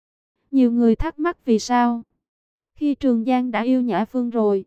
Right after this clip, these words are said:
nam em vẫn tiếp tục nhắn tin và hẹn hò, thậm chí Trường Giang cũng đã từng hỏi cô câu hỏi ấy. Khi đó người đẹp trả lời rằng, "Em thấy cũng có đôi lúc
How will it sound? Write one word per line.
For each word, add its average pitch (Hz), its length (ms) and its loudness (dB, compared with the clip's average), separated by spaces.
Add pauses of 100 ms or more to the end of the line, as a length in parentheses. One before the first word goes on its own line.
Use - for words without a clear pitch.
(240)
nam 285 180 2
em 269 260 0
vẫn 226 200 -8
tiếp 349 240 -4
tục 233 180 -2
nhắn 247 220 -4
tin 254 260 -4
và 226 180 -2
hẹn 196 260 -6
hò, 208 400 0 (220)
thậm 175 180 -2
chí 269 180 -2
Trường 233 300 -2
Giang 247 240 -2
cũng 160 220 -8
đã 208 140 -2
từng 214 240 -6
hỏi 208 280 -4
cô 247 180 -6
câu 240 180 -4
hỏi 202 240 -2
ấy. 247 260 -2 (480)
Khi 285 200 -4
đó 269 180 0
người 285 220 0
đẹp 208 260 -6
trả 175 120 -2
lời 226 200 2
rằng, 202 400 -4
"Em 262 240 0
thấy 285 200 0
cũng 220 260 -8
có 294 120 -4
đôi 262 180 0
lúc 285 160 -2